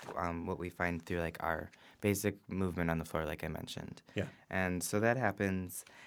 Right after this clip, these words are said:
Speaker 1: and, um, then we bring, like, more movement into our bodies, and we start to get up and, you know, um, we create movement on, like, amongst the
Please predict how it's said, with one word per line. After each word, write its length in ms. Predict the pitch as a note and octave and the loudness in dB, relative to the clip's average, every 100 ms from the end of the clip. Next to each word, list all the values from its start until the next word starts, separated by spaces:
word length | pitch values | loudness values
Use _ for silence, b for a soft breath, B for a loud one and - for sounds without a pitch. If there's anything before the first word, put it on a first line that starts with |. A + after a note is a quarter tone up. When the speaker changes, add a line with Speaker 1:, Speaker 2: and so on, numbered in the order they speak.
| B G2 | B 2
Speaker 1:
and, 500 | G2+ F#2+ F#2 F2+ D#2+ | 4 6 4 2 0
um, 460 | F#2+ F#2 F2+ G2 - B B B - | 2 2 0 -4 -10 B B B 2
then 200 | G#2+ G#2+ | 6 6
we 200 | G#2 G2 - _ _ _ - | 6 2 -6 _ _ _ 4
bring, 360 | A2 G#2+ G#2 G2 - - | 6 8 8 4 2 -2
like, 240 | G2+ F#2 - _ _ _ _ _ - | 2 0 0 _ _ _ _ _ 0
more 260 | G#2 G#2 | 6 8
movement 380 | G2+ G2 F#2+ F#2 | 8 6 4 2
into 240 | F2+ F2 F2 | 2 2 2
our 80 | |
bodies, 480 | E2+ F2 E2+ D#2+ - | 6 6 6 2 0
and 60 | F2 | -2
we 60 | |
start 220 | E2+ F#2+ - | 2 0 2
to 100 | F2+ | 0
get 160 | F#2 | 2
up 200 | E2+ - | 2 0
and, 180 | E2+ E2 B B B B | -2 -2 B B B B
you 100 | F2+ | 0
know, 220 | F2 E2 - | 2 2 0
um, 400 | F2+ E2 F2+ G2+ _ - B B B _ | -2 -2 -4 -10 _ -16 B B B _
we 140 | G#2+ G2+ | 0 0
create 500 | - A#2 G#2+ G2+ G#2 | 2 6 8 8 6
movement 460 | G2+ F2+ F#2 E2+ | 4 6 4 4
on, 400 | F2 F2 E2+ - - | 4 4 2 -2 -4
like, 180 | F#2+ - | -4 0
amongst 500 | F#2+ F2+ F2+ - - - - _ _ | 2 2 0 -6 -12 -20 -20 _ _
the 140 | - | -2